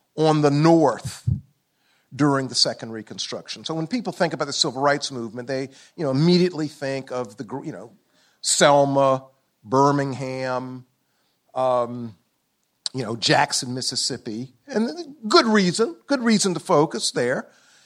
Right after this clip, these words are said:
At the same time, at the same time, there was a struggle going on New York City. I mean, New York City, nineteen sixty-four, a tremendous struggle going on. Philadelphia.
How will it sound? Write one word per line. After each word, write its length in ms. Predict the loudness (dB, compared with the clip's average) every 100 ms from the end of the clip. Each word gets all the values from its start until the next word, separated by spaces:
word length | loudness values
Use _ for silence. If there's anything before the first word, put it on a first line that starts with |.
| _ _ _ _ 2
At 180 | 2
the 80 | 2
same 440 | 2 4 4 4 2
time, 640 | 0 2 2 0 -6 -20 _ _ _
at 140 | -2 -2
the 80 | -2
same 400 | 2 2 2 -4
time, 560 | -4 0 -2 -4 -12 _ _ _ _ _ _ _ _ _ _ _ _ 4
there 100 | 6
was 140 | 6
a 60 | 4
struggle 580 | 4 8 8 8 6 6
going 360 | 6 6 6
on 380 | 8 8 6 2 0
New 260 | 6 8 10
York 400 | 10 10 8 6
City. 600 | 4 6 6 6 4 0
I 840 | _ _ _ _ _ _ _ _ 4
mean, 120 | 8
New 80 | 10
York 220 | 8 6
City, 320 | 2 4 4
nineteen 420 | 6 4 2 -2
sixty-four, 1080 | 0 -2 -4 -6 -4 2 4 6 6 4 0 _ _ _ _ _ _ _
a 60 | 2
tremendous 840 | 6 8 8 10 10 8 6 2
struggle 400 | 4 6 4 4
going 300 | 0 -2 -2
on. 60 | -6
Philadelphia. 920 | -4 0 2 6 6 4 0 0 0